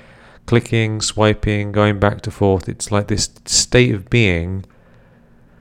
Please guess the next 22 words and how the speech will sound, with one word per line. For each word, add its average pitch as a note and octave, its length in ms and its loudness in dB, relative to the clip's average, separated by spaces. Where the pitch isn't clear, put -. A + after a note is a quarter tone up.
where G#2+ 420 2
many A#2 320 2
things G#2 280 0
are G#2 60 0
happening F#2+ 400 -2
on F#2 280 -4
automatic F#2 600 -4
pilot. - 600 0
And G#2 180 -6
that A2+ 160 2
is A2 260 0
the G2 180 -4
perfect - 560 0
state - 580 -2
to - 120 -8
be G2 160 -2
susceptible F#2 880 -4
to F#2+ 300 -8
messages, A#2 680 2
which - 220 -6
is G#2+ 100 -4
why F#2+ 420 -2